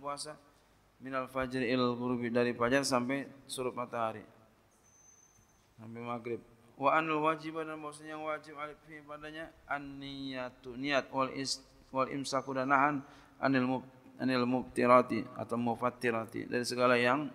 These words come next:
membatalkan. Fa in kana lahu malun, wajaba alaihi ta'allumu ma tajibu fi zakatu wa kaifiyatuha. Maka jika ada baginya harta, maka wajib atasnya belajar apa yang wajib padanya zakat dan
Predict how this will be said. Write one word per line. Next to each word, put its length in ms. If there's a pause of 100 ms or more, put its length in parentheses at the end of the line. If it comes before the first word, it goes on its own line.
(120)
membatalkan. 640 (1300)
Fa 160
in 160
kana 320
lahu 240
malun, 560
wajaba 560
alaihi 320
ta'allumu 640
ma 160
tajibu 560
fi 160
zakatu 640
wa 80
kaifiyatuha. 800 (600)
Maka 240
jika 320
ada 400
baginya 480
harta, 400
maka 320
wajib 320
atasnya 480
belajar 640
apa 240
yang 240
wajib 240
padanya 400
zakat 480
dan 320